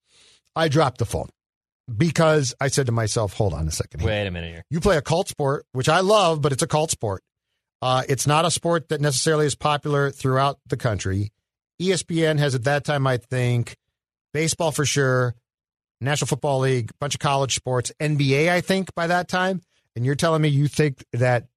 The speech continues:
Speaker 1: SportsCenter is going to lead with, 'The Rangers and Bruins play tonight.' Gary, you got something coming." Well, it's been since then that, that the cable package went from O L N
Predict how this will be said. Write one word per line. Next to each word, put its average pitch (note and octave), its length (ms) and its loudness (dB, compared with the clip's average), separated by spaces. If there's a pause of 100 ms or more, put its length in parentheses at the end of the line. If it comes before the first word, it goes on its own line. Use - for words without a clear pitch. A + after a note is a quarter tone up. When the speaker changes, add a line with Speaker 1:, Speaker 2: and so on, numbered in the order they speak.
(300)
Speaker 1:
SportsCenter D#3 460 0
is A#2 100 0
going C3 280 0
to B2 80 0
lead C3 240 2
with, A#2+ 300 0 (420)
'The D#3 120 4
Rangers D4 520 4
and C#4+ 160 2
Bruins G3+ 360 4
play C3+ 260 -2
tonight.' A2 440 -2
Gary, E3 380 2
you C#3 280 0
got C3 220 0
something G2 320 -4
coming." F2+ 260 -6 (400)
Well, D#3+ 440 2 (600)
it's C#3 160 -6
been F#3 280 2
since F3 320 0
then F3 460 2
that, C3+ 160 -8
that B2+ 180 -4 (120)
the B2 80 -6
cable D#3 260 0
package C#3+ 520 -2
went B2+ 220 -2
from A2+ 260 -2
O E3+ 160 2
L D#3+ 260 4
N C#3+ 360 2